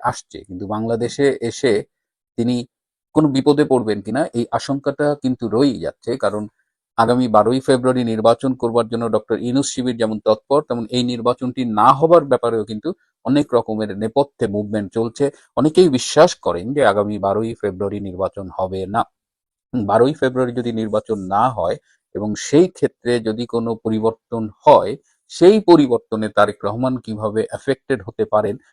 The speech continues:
সেই জায়গাটায় কিন্তু একটা অনিশ্চয়তা রয়ে গেছে। সুতরাং এই মুহূর্তে তারেক রহমানের ফেরার সিদ্ধান্তটা কতখানি, আহ, ভালো সিদ্ধান্ত হবে সেটা সময়ই বলে দেবে। যদিও তার দলের জন্য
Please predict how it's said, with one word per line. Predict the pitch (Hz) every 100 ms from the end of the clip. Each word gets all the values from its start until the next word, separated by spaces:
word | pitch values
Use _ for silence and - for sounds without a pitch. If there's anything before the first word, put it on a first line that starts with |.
| _
সেই | - 156 165
জায়গাটায় | 135 113 117 113 123
কিন্তু | 123 123 147
একটা | 117 - - 80
অনিশ্চয়তা | 107 110 113 - - 117 110 117
রয়ে | 92 113 123
গেছে। | 80 - 80
সুতরাং | 107 113 113 110 _ _ _ -
এই | 147 170
মুহূর্তে | 151 160 151
তারেক | 120 113 -
রহমানের | 117 120 127 123 -
ফেরার | 104 110
সিদ্ধান্তটা | - 101 92 123 123 127 127 135 131 _ _ _ -
কতখানি, | - 110 - 135 143 - - -
আহ, | - - _ _ _ _ _ _ _ _ _ _ _
ভালো | - 135 165
সিদ্ধান্ত | 160 110 110 92
হবে | 98 95 170
সেটা | - 110
সময়ই | - 131 147 170
বলে | 127 92 78
দেবে। | 180 190
যদিও | 127 120 147 160
তার | 127 120 82 80
দলের | 110 127 156 110
জন্য | 107 92